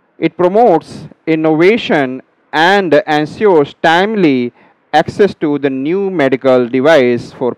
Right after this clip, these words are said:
patients। यदि कोई पेशेंट को किसी डि-, डि-, डिवाइस की ज़रूरत है और हमारे पास अवेलेबल है तो उनको सडन, उनको, अ, उनको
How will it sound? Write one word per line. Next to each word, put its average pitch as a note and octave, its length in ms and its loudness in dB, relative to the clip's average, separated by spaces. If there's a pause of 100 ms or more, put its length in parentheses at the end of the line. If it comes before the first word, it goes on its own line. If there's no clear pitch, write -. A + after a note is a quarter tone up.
patients। G#2 460 -6
यदि A#2+ 180 -4
कोई B2 200 -6
पेशेंट C#3 360 -6
को D3+ 100 -8
किसी D3+ 260 -8
डि-, C3 320 -10
डि-, B2+ 180 -6
डिवाइस D3 340 0
की E3 120 -4
ज़रूरत D3 300 -2
है C#3 140 4
और C3+ 160 2
हमारे C3+ 300 0
पास C#3+ 240 -4
अवेलेबल D#3+ 380 -2
है B2 80 2
तो C3 120 -8
उनको B2 200 -10
सडन, D3+ 460 -6
उनको, B2 380 -6
अ, A2+ 960 -6
उनको B2+ 460 -6